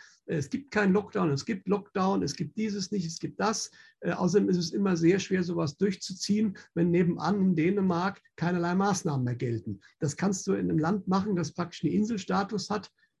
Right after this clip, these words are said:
äh, geht das vielleicht noch, aber es wird sehr schwierig, das, äh, in einem Europa zu machen, wenn die eine Hälfte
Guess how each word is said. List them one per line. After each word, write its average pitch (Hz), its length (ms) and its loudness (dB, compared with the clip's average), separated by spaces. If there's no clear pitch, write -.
äh, 214 100 -4
geht 196 200 -2
das 202 180 0
vielleicht 135 440 0
noch, 190 240 -2
aber 165 280 2
es - 120 -4
wird 170 140 0
sehr 170 180 0
schwierig, 196 680 0
das, 175 400 2
äh, 180 320 2
in 165 200 -4
einem 160 220 0
Europa 196 500 2
zu 202 140 -2
machen, 190 360 2
wenn 170 140 2
die 170 120 -2
eine 185 240 2
Hälfte 185 520 2